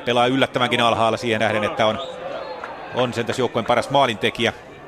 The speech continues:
Menettää pallon tuossa, tuossa keskialueella Trafford juuri nyt ja kuitenkin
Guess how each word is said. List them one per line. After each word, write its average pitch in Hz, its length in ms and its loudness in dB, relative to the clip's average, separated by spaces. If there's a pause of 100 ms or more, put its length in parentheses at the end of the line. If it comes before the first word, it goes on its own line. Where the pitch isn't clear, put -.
(600)
Menettää 117 360 0
pallon 117 280 2
tuossa, 107 320 -4 (600)
tuossa 113 200 -4
keskialueella 107 640 0
Trafford 104 400 -2
juuri 104 200 -4
nyt 139 220 -6
ja 110 180 2 (840)
kuitenkin 101 460 -8